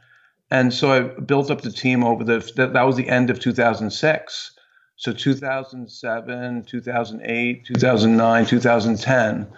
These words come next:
um, completely focused on that, building up the, building up and rounding out the team,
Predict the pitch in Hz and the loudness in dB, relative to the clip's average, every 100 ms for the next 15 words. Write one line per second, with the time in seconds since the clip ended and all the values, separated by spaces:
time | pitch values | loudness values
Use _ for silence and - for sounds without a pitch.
0 | - _ _ _ - 117 113 110 110 - | -20 _ _ _ 0 2 4 2 0 -4
1 | 123 - - 139 139 127 - 120 127 110 | -8 -6 0 0 2 -2 0 0 -2 -8
2 | 135 117 113 104 104 92 - 131 123 123 | -6 -4 -2 0 -2 -2 0 0 2 2
3 | 117 - 107 - 147 127 131 117 123 120 | 2 0 -6 -6 -8 0 2 2 2 2
4 | 113 110 113 117 117 113 110 104 - 139 | 2 2 2 2 0 0 -2 -6 0 2
5 | 139 131 131 127 | 4 4 0 -4